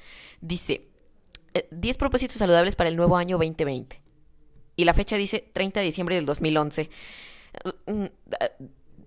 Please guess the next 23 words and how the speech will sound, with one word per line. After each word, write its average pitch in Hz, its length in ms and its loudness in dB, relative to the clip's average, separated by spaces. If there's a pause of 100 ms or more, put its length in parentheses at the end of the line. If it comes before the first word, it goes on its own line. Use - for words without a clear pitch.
ah, - 260 -2
eh, - 140 -10 (340)
me 170 140 -2
preocupa 139 440 -4
esto. 135 440 -8 (760)
Ayúdenme. 156 580 -4 (200)
¿Estoy 160 240 -12
viviendo 143 260 -8
en 147 80 -10
una 143 120 -10
simulación 143 560 -10 (100)
o - 180 -10
qué? - 140 -16 (240)
Ah. - 120 -10 (460)
Hmm. 160 180 -10 (1000)
Vamos 277 180 2
a 233 80 4
meternos 220 680 -2
a, 160 680 2
mm, 156 580 -12 (1200)
este 175 460 -2
de - 100 -10
aquí. - 300 -20